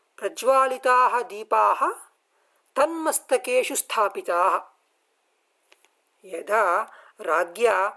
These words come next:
भोजनम् आरब्धं, तदा बीरबलेन एकः मूषकः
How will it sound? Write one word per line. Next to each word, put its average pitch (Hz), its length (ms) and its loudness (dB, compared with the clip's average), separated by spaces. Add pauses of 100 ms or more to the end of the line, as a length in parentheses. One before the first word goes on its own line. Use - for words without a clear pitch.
(220)
भोजनम् 220 760 0
आरब्धं, 202 800 0 (800)
तदा 233 460 2 (640)
बीरबलेन 269 840 0 (560)
एकः 262 640 0
मूषकः 254 1000 -2